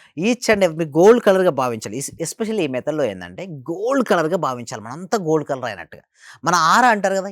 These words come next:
ఎలక్ట్రోమాగ్నెటిక్ ఎనర్జీ అని అంటారు. ప్రతి వ్యక్తి చుట్టూ ఉంటుంది మేడం. ఓకే, కొంతమంది తక్కువ ఉంటుంది, కొంతమందికి ఎక్కువ ఉంటుంది. So మనం ఎప్పుడైతే ఏ దాని గురించి అయితే ఆలోచిస్తామో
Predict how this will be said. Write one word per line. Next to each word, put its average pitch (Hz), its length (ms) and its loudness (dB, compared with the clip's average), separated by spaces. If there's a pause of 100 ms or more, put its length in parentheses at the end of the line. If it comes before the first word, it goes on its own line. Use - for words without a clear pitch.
ఎలక్ట్రోమాగ్నెటిక్ 160 760 0
ఎనర్జీ 131 280 -6
అని 120 100 -4
అంటారు. 98 220 -10
ప్రతి 170 280 -8
వ్యక్తి 160 280 -6
చుట్టూ - 340 -6
ఉంటుంది 120 340 -6
మేడం. 95 200 -14 (180)
ఓకే, 156 160 -8
కొంతమంది 120 460 -8
తక్కువ 120 260 -6
ఉంటుంది, 156 300 -6
కొంతమందికి 147 500 -10
ఎక్కువ 101 220 -14
ఉంటుంది. 80 240 -20 (520)
So 302 200 4
మనం 240 200 4
ఎప్పుడైతే 226 440 -2 (140)
ఏ 196 180 4
దాని 226 240 0
గురించి 208 260 -4
అయితే 185 260 -4
ఆలోచిస్తామో 123 760 -8